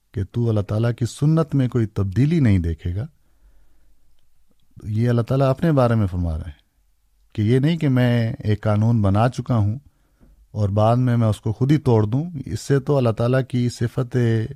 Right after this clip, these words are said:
علیم پر زد پڑتی ہے کہ اللہ تعالیٰ کو علم ہی نہیں تھا، نعوذ باللہ، کہ یہ بعد میں اس طرح ضرورت پیش آئے گی تو اس کے لیے مجھے یہ قانون توڑنا پڑے گا۔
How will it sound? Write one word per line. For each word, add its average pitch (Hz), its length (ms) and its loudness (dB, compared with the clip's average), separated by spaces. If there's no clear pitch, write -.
علیم 160 360 2
پر 135 260 2
زد 104 260 2
پڑتی - 260 -8
ہے - 140 -20
کہ 117 100 -6
اللہ 113 140 2
تعالیٰ 127 280 2
کو 139 120 2
علم 160 240 2
ہی 160 80 2
نہیں 139 220 2
تھا، 127 140 -2
نعوذ 120 260 2
باللہ، 113 360 0
کہ 120 60 0
یہ 113 440 2
بعد 104 280 2
میں 107 420 2
اس - 140 -8
طرح 135 180 2
ضرورت 113 320 0
پیش 113 220 0
آئے 107 180 2
گی 120 160 0
تو 113 200 0
اس - 120 -4
کے 117 100 -4
لیے 113 140 0
مجھے 110 200 2
یہ 107 140 0
قانون 104 260 0
توڑنا 117 320 -2
پڑے 135 260 -2
گا۔ 147 40 -8